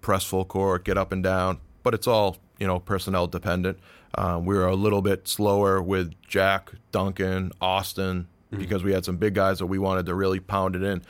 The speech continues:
Speaker 1: But, you know, the, last year we were smaller, more shooters, and we were quicker. So we were able to, you know, push the ball down the floor, you know, shoot from the perimeter, try to snag some offensive rebounds,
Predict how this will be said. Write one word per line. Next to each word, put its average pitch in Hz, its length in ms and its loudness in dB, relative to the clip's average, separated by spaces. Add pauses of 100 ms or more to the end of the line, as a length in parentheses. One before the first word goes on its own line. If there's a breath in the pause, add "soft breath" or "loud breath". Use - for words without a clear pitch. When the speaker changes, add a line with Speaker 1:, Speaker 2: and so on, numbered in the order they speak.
(380 loud breath)
Speaker 1:
But, - 300 0
you 104 160 -2
know, 95 280 -2
the, 95 200 -4
last 98 400 0
year 107 320 2 (180)
we - 100 -2
were 90 60 0
smaller, 101 560 2 (320)
more 95 220 -2
shooters, 101 500 -2 (380 loud breath)
and 101 260 0
we 95 100 0
were 101 60 2
quicker. 95 400 0 (280 loud breath)
So - 140 -6
we 95 100 2
were 98 40 4
able 98 240 2
to, 95 100 -2
you 87 80 -2
know, 92 200 0
push - 260 -4
the 107 80 -2
ball 98 200 2
down 95 200 2
the 92 60 0
floor, 95 380 0 (420)
you - 120 -8
know, 90 140 -2
shoot 101 220 -4
from 95 100 -4
the 95 80 0
perimeter, 98 400 0
try 98 180 0
to 92 60 -2
snag 95 320 -2
some 92 140 -6
offensive 92 480 -4
rebounds, 92 520 -2